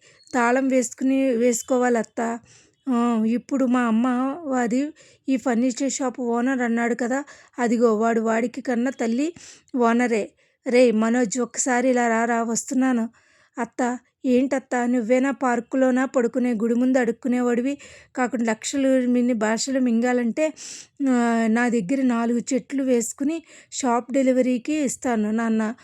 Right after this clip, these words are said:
నువ్వు పెట్టావా, దీవించావా? ఆ, ఎవరికైనా అర్థమైతే వాళ్ళు వస్తారు. నమస్తే అండి, నా డాక్యుమెంట్ ఇచ్చిపోదామని వచ్చాను. ఒక్క నిమిషం సార్, నా తోడు చేతులతో తీసుకుంటాము. ఆ,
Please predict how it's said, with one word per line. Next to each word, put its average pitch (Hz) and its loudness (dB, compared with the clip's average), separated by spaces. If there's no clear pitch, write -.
నువ్వు 262 2
పెట్టావా, 254 0
దీవించావా? 240 -2
ఆ, 247 0
ఎవరికైనా 240 2
అర్థమైతే 247 0
వాళ్ళు 254 2
వస్తారు. 240 -2
నమస్తే 240 -2
అండి, 240 0
నా 254 -2
డాక్యుమెంట్ 254 0
ఇచ్చిపోదామని 247 -2
వచ్చాను. 233 -2
ఒక్క 233 -6
నిమిషం 240 -2
సార్, 247 -4
నా 254 0
తోడు 247 -2
చేతులతో 269 -2
తీసుకుంటాము. 240 -6
ఆ, 240 0